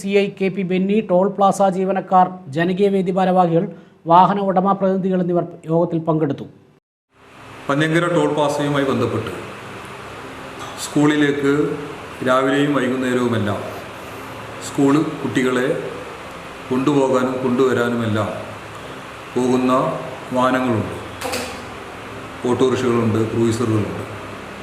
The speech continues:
Speaker 2: ഇപ്പോൾ ജൂൺ മാസം മൂന്നാം തീയതി സ്കൂൾ തുറക്കുന്ന വേളയിൽ ഇവരിൽ നിന്ന് ടോൾ പിരിക്കാനാവശ്യമായ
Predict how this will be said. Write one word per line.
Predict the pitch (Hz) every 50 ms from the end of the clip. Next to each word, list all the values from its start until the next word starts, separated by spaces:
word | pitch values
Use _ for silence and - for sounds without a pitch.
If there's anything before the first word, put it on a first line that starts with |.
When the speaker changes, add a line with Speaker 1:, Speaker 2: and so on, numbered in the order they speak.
| - - - - - - - - - - - - - - - - - - - - 131
Speaker 2:
ഇപ്പോൾ | 117 - 160 156 160 160 156
ജൂൺ | 139 147 151 160 156 151
മാസം | 151 151 156 160 160 156 143
മൂന്നാം | 143 143 147 147 147 147
തീയതി | 147 147 147 139 -
സ്കൂൾ | - - 151 147 143 143
തുറക്കുന്ന | 143 135 139 143 139 147 143 135
വേളയിൽ | 127 123 120 120 120 127 156 - - - - - - - - - - - - - - - - - - - - - - - - - - - - 127 127
ഇവരിൽ | 135 143 147 143 147 147
നിന്ന് | 139 139 135 139 143 165 - - - - - - - - - - - - - -
ടോൾ | 135 139 156 170 160
പിരിക്കാനാവശ്യമായ | 165 160 151 151 151 147 147 143 139 147 139 139 135